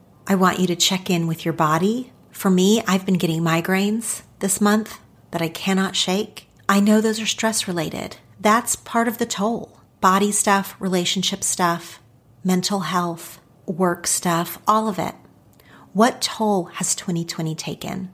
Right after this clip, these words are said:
And be honest about it. Be real about it without apologizing, without,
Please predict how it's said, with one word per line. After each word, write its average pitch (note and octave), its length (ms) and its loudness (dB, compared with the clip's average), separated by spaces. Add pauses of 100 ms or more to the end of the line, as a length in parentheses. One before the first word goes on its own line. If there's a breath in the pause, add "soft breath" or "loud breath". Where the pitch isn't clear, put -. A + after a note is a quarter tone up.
(240)
And G3+ 100 4
be A3 140 6
honest A#3 380 0
about F3 240 -2
it. - 200 -8
Be G#3 140 2
real A#3 340 2
about B3 260 4
it - 100 -2
without F#3 360 -2
apologizing, A3+ 1080 0 (640 soft breath)
without, G3 840 2